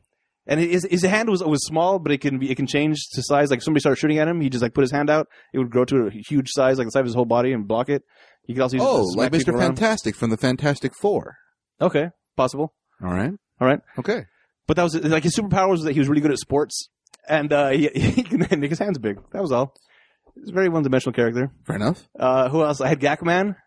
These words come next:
Speaker 1: which was based, uh, loosely on
Speaker 2: Gak?
Speaker 1: Yeah.
Speaker 2: Oh, Nickelodeon?
Speaker 1: Yeah. Y-, yes, yes. The, the, it, it, he was based loosely off of Clayface,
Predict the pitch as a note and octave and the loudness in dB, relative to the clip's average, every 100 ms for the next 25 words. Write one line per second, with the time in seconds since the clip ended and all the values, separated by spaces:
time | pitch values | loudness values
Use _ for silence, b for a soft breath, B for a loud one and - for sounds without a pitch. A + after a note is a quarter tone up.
0 | _ - C#3+ C#3+ C3+ D3 C#3+ C#3+ C3+ C#3 | _ -6 -4 -4 0 0 0 0 0 2
1 | D3+ C#3+ D3+ F#3+ - _ _ C3+ A2+ F2+ | 2 2 0 -2 -10 _ _ 0 0 -2
2 | _ C3+ C#3+ D3 C#3 C#3 C3+ D3 G#3+ C#4 | _ -2 2 2 2 0 0 2 2 0
3 | B3+ _ _ E3 D3+ G2+ - F#3+ A3 F#3+ | -4 _ _ -2 0 -2 -2 0 0 -2
4 | F#3 G3+ - - D3 D#3 E3+ E3 F3+ G3 | 0 0 0 -10 -2 2 2 0 0 2
5 | G#3 G3+ A3 F3+ D3+ F#3 A3+ - F3+ F#3 | 2 4 2 0 0 0 0 0 0 2
6 | F3+ D3 C3 D#3+ C3+ G#2+ | -2 -2 0 0 2 0